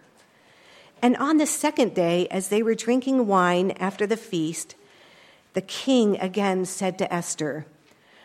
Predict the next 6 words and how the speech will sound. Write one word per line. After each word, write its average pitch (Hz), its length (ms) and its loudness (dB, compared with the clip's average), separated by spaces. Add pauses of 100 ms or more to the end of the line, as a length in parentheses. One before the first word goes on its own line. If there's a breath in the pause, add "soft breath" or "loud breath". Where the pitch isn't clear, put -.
(280 soft breath)
"What 262 220 2
is 311 160 2
your 294 140 2
wish, 196 560 0
Queen 170 340 -2
Esther? 180 540 -4